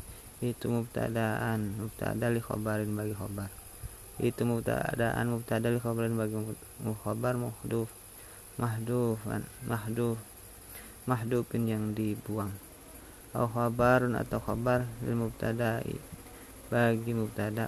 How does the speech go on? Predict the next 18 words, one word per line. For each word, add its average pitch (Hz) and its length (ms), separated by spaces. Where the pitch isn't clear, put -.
mahdufin 110 560
yang 104 160
dibuang. 101 800
Wasani 160 500
adapun 156 400
yang 147 160
kedua, 113 640
wasani 123 480
adapun 123 320
yang 120 140
keduanya 120 500
sitah - 380
itu 120 240
ayakuna 120 500
hendaknya 117 320
ada 139 240
apa 123 160
domir? 117 380